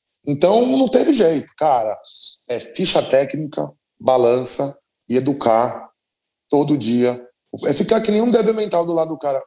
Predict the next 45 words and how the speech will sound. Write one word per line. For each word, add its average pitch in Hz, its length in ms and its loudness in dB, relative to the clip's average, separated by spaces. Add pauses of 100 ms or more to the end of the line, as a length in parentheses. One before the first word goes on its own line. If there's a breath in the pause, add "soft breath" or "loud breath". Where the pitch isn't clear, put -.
"Meu, 139 180 -10
você - 140 -12
tem 147 160 -4
que - 60 -8
fazer 147 160 2
assim, 123 300 -4
você 117 140 -4
tem 139 160 0
que 147 80 -4
fazer 143 180 2
assim, 113 320 -2 (320 loud breath)
você - 80 -4
tem 135 180 2
que 165 60 -2
fazer 156 180 2
assim." 127 260 -2
Você - 100 -6
tem, 131 160 -2
é - 240 -2 (320 loud breath)
repetição - 480 0
de 247 80 0
movimento, 208 580 0
não 123 160 -10
tem 240 180 -2
jeito. 170 500 -2 (520 loud breath)
E 165 200 0
ti-, 165 260 -2
isso 170 180 -2
pra 233 180 0
mim 175 220 -4
foi 269 160 -6
um 480 120 -8 (920 loud breath)
puta 190 260 0
aprendizado, 104 720 0
porque 110 760 -4
eu 160 140 -4
odiava 143 680 0
fazer 104 200 -14
isso, - 160 -14
achava 143 280 -6
que 160 60 -10
isso - 120 -4
era 202 80 -4
uma 233 120 -4
idiotice. 240 640 -2